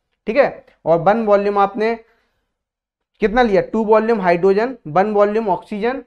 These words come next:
तो क्या मिल गया यहाँ पे? देखो टू volume of water vapor मिल गया।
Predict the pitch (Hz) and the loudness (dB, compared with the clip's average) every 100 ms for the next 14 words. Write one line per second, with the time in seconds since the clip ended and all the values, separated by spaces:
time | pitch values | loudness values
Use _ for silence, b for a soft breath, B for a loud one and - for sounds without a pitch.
0 | - 175 240 240 202 175 156 135 131 127 | -14 -2 0 0 0 -2 -2 -4 -10 -18
1 | _ 151 170 190 - 220 185 175 180 175 | _ -6 -6 -8 -8 -4 0 0 -2 -4
2 | 175 262 - _ _ - 143 143 180 170 | -2 -2 -6 _ _ -10 -4 -4 -4 -6
3 | 143 143 247 294 _ _ - 135 120 - | -6 0 0 0 _ _ -16 -14 -14 -18
4 | - | -20